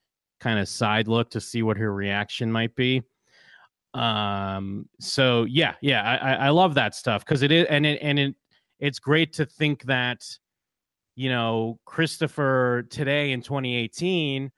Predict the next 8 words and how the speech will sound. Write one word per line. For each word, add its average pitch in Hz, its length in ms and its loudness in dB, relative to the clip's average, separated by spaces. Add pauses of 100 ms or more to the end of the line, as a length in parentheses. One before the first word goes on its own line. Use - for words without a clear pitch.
(320)
would 123 200 0
be 117 480 0
complaining 123 540 -2
about 117 200 0
the 117 80 -2
millennials 117 640 0
now 92 520 -4
and 104 520 -4